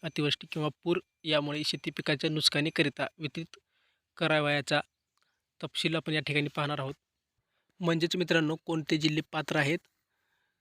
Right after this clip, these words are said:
कोणत्या कालावधीत नुकसान झाले पिकांचं, बाधित क्षेत्र किती आहे, बाधित शेतकरी किती आहेत आणि निधी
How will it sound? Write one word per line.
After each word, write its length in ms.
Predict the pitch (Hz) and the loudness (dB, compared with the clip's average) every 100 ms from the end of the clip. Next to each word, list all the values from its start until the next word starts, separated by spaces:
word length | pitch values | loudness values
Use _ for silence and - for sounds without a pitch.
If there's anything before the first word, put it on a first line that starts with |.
| _ _ _ _ _ | _ _ _ _ _
कोणत्या 320 | - 160 160 170 | -2 2 2 4
कालावधीत 360 | 170 156 151 156 | 4 4 4 2
नुकसान 420 | 160 - 160 156 | 2 2 2 0
झाले 200 | 151 147 | 0 0
पिकांचं, 520 | - 147 139 160 151 | -2 -2 -2 -4 0
बाधित 240 | 151 143 143 | 2 2 0
क्षेत्र 280 | - 160 - 147 | -2 0 -2 -2
किती 200 | 143 160 | -4 -2
आहे, 200 | 147 156 - _ _ _ - | -2 -2 -6 _ _ _ -8
बाधित 420 | 143 151 147 151 | -4 -4 -6 -8
शेतकरी 340 | - 147 156 147 | -8 -6 -8 -6
किती 180 | 151 165 | -4 -4
आहेत 200 | 147 147 - _ | -2 -4 -6 _
आणि 140 | 156 147 | -8 -4
निधी 320 | 143 135 | -4 -2